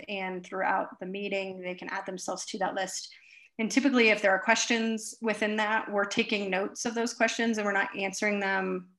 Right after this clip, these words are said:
necessarily at the same time as those public comment. A lot of times we get all the way through all of the public comment and then we go back and address any questions that were brought up.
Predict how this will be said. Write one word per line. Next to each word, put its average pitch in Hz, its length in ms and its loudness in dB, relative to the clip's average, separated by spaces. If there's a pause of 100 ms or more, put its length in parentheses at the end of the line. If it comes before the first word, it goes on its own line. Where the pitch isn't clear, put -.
(760)
necessarily 226 1120 4
at 208 220 2
the 220 60 0
same 214 360 0
time 208 340 2
as 208 140 0
those 208 220 2
public 208 260 2
comment. 208 320 2
A - 20 2
lot 196 160 6
of 214 60 0
times 208 300 0
we 196 100 -2
get 190 200 2
all 202 120 6
the 202 80 2
way 185 140 2
through 208 520 2
all 214 320 10
of 208 60 -4
the 214 80 0
public 214 340 4
comment 214 420 6 (560)
and 214 160 2
then 196 140 2
we 196 100 2
go 196 180 6
back 185 360 6
and 208 160 -2
address 185 400 0
any 196 140 -2
questions 202 600 -2
that 202 120 2
were 208 120 0
brought 196 260 8
up. 202 180 8